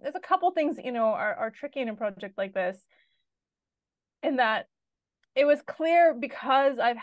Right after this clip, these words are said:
I have had such amazing access to part of their history, how amazing it would be if it, if I had been able to be firsthand to more of it. You know, if somehow magically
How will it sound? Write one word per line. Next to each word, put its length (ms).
I 200
have 280
had 300
such 260
amazing 420
access 420
to 160
part 560
of 120
their 140
history, 600
how 180
amazing 560
it 100
would 160
be 200
if 180
it, 120
if 140
I 100
had 200
been 120
able 400
to 60
be 160
firsthand 600
to 100
more 420
of 140
it. 200
You 60
know, 160
if 160
somehow 340
magically 840